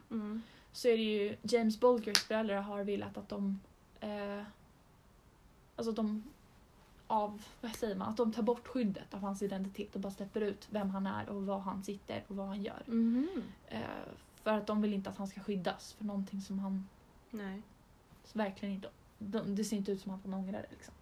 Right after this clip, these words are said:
Speaker 1: Nej.
Speaker 2: Så annars hade han ju försökt leva ett normalt liv, tänker man, och
Speaker 1: Ja.
Speaker 2: inte försöka begå brott igen. Men det gör han ju inte. Han kan inte hålla sig utanför fängelset. Det går inte. Så att, ja,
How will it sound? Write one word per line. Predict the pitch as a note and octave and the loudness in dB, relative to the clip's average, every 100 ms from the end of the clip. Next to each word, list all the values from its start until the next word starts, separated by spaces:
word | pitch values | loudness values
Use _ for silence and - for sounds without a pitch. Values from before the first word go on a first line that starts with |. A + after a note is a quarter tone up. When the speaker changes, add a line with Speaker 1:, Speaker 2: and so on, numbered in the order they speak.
| - | -4
Speaker 1:
Nej. | A3+ G#3 F#3 F#3+ - - - - - - - - | -2 -2 -6 -12 -16 -18 -20 -20 -20 -20 -20 -2
Speaker 2:
Så | - - A3+ | 6 8 6
annars | B3 A3 G#3+ | 2 2 2
hade | A3 A3 | 0 4
han | G#3+ | 6
ju | G#3+ G3+ G3 - | 8 4 0 -8
försökt | - A3 B3 | -2 0 2
leva | A#3+ G3 | 4 2
ett | G3 | 2
normalt | G3+ G3 - | 2 2 -2
liv, | - | -8
tänker | - A3+ A3 | -6 -6 -6
man, | - - | -10 -10
och | - A3 | -2 0
Speaker 1:
Ja. | G3+ G3 | 0 0
Speaker 2:
inte | G#3+ G3 | -2 -2
försöka | G#3 G#3 G3 - G3 | -2 0 -2 -4 -4
begå | G3 F#3+ A#3 B3+ | -2 2 4 2
brott | G3+ - - | 0 -8 -10
igen. | - - - | -10 -10 -8
Men | - A3 | 0 4
det | A3+ | 6
gör | A3 | 4
han | G#3 G3+ | 4 -4
ju | |
inte. | G3+ G#3+ | -4 -4
Han | G#3 | -4
kan | G3+ G#3 | -2 -2
inte | G3+ G3 | -4 -4
hålla | G3+ G3 | -4 -4
sig | F#3+ G3 | -4 -6
utanför | F#3+ G3 G3 | -4 -6 -6
fängelset. | G3 G#3 G3+ - - - - - - - | -8 -6 -6 -10 -16 -20 -20 -20 -12 -6
Det | |
går | G3+ G3 | -4 -4
inte. | - - - - - - - - - | -6 -12 -16 -20 -18 -18 -20 -20 -4
Så | - | 2
att, | A#3 - | 4 4
ja, | C#4 | 2